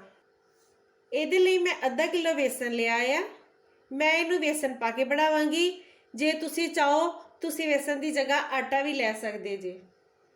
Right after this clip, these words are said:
ਇਹਦੇ ਲਈ ਮੈਂ ਥੋੜ੍ਹੇ ਜਿਹੇ ਬਦਾਮ ਲਏ ਆ। ਬਦਾਮ ਤੁਸੀਂ ਆਪਣੀ ਮਰਜ਼ੀ ਨਾਲ ਘੱਟ ਜਾਂ ਵੱਧ ਕਰ ਸਕਦੇ ਜੇ। ਇੱਕ ਵੱਡਾ ਚਮਚ ਮੈਂ ਇੱਥੇ ਸੌਗੀ ਦਾ ਲਿਆ ਏ।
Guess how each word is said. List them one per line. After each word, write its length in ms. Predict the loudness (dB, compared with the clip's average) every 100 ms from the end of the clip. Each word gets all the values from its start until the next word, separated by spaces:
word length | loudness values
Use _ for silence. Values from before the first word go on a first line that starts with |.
| _ _ _ _ _ _ _ _ _ -6
ਇਹਦੇ 240 | -4 0
ਲਈ 140 | 2 2
ਮੈਂ 140 | 2
ਥੋੜ੍ਹੇ 320 | 0 2 2
ਜਿਹੇ 180 | 2 2
ਬਦਾਮ 420 | 0 0 -2 -2
ਲਏ 320 | 0 2 2
ਆ। 100 | 2 0 -8 -20 _ _ _ _ _ _ _ _ _ _
ਬਦਾਮ 400 | 0 2 2 2
ਤੁਸੀਂ 320 | 0 0 2 2
ਆਪਣੀ 280 | 0 -2
ਮਰਜ਼ੀ 380 | 2 0 0 -2
ਨਾਲ 240 | 0 0 0
ਘੱਟ 320 | 0 2 0
ਜਾਂ 220 | 0 -2
ਵੱਧ 220 | -2 -2
ਕਰ 160 | -2 -2
ਸਕਦੇ 460 | -2 -4 -2 -2
ਜੇ। 220 | -2 -2 -4 -10 _ _ _ _ _ _ _ _ _ _ _ -6
ਇੱਕ 160 | -4 0
ਵੱਡਾ 320 | 0 2 0
ਚਮਚ 360 | 0 -2 -4
ਮੈਂ 140 | -2 -2
ਇੱਥੇ 240 | 0 -2
ਸੌਗੀ 400 | 0 0 0 0
ਦਾ 120 | 0
ਲਿਆ 320 | 0 0 2 2
ਏ। 200 | 0